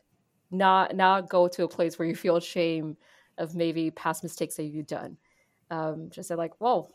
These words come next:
I've definitely learned, I've grown, and I can see things differently now. I have a different perspective."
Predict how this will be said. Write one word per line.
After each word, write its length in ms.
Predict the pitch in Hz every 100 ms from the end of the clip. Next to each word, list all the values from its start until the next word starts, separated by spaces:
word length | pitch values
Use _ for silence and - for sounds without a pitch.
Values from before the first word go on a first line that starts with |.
| -
I've 320 | 170 165 170
definitely 360 | 165 165 185 180
learned, 300 | 170 180 185
I've 140 | 160 156
grown, 360 | 170 170 160
and 280 | 156 156 151
I 120 | 160 160
can 180 | 156
see 160 | 180 165
things 240 | 165 160 -
differently 360 | 156 160 160
now. 160 | 156 156
I 40 |
have 140 | 156 156
a 40 |
different 300 | 156 151 151
perspective." 560 | 147 - 160 - 127